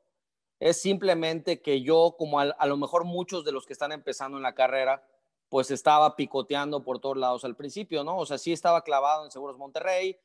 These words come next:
pero también de repente hacía operaciones de bienes raíces, o me ponía a ver temas de outsourcing con algún amigo que se dedicaba a esos. O sea, digamos que yo soy vendedor, siempre he sido comercial, pero no me había enfocado yo al cien por ciento en la carrera, como nos pasa, ¿no?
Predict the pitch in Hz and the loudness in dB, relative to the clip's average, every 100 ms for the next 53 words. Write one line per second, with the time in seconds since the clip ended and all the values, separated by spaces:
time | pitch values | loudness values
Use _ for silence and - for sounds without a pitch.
0 | _ _ - 123 139 139 151 156 135 127 | _ _ -8 -4 -4 -2 -2 -2 -2 -4
1 | 143 143 139 147 139 135 120 147 127 135 | -6 -4 -4 -2 -2 -4 -4 -6 -6 -4
2 | 139 139 156 170 165 - 160 156 151 - | -4 -2 0 0 -4 -2 0 0 -2 -8
3 | _ _ _ - 139 135 - 139 143 151 | _ _ _ -4 -2 -2 -2 -2 0 2
4 | 147 139 135 147 160 156 147 131 139 147 | 4 4 4 0 -2 -2 -2 2 0 0
5 | - 147 143 151 127 127 127 147 143 143 | -4 -6 -6 -10 -10 -6 -4 -4 -2 -4
6 | 120 131 127 143 143 151 160 - 160 135 | -2 -2 0 4 4 4 2 0 -6 -6
7 | 135 160 175 208 - 160 143 175 - 185 | -2 2 2 0 -4 -2 2 2 2 0
8 | 165 151 135 135 139 185 240 _ _ - | 0 0 -2 0 4 4 2 _ _ -4
9 | 170 170 175 175 147 131 123 170 190 302 | -2 0 2 0 0 -4 -2 2 2 0
10 | _ _ _ _ 151 156 170 175 160 165 | _ _ _ _ 0 2 2 2 0 -4
11 | 156 170 - 147 143 143 127 131 135 - | -4 -6 2 2 4 0 0 -2 -4 -4
12 | 127 123 117 113 - - 135 127 127 135 | -2 -2 -2 -6 -10 -8 -4 -4 -4 -2
13 | 123 120 117 120 123 135 160 180 135 131 | -2 -4 -6 -4 -2 2 4 4 2 -4
14 | 135 - 156 151 120 117 | -4 2 2 2 -6 -10